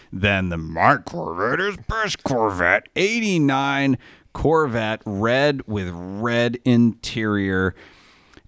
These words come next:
and knockoff Corvette C six wheels and a Paxton supercharger. Heck friggin' yeah. It'll do burnouts for days, mostly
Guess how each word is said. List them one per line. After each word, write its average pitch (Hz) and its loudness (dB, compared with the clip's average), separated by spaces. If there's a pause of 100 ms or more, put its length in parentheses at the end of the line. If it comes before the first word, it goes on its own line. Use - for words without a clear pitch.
(160)
and 98 0 (460)
knockoff 120 2
Corvette 113 0
C 120 -2
six - -4
wheels 104 2 (120)
and 160 2
a 104 0
Paxton 95 -4
supercharger. 71 -4 (460)
Heck - -4 (260)
friggin' 92 -2
yeah. 69 -4
It'll 113 2
do 98 0
burnouts 127 0
for 107 -4
days, 95 0
mostly 135 4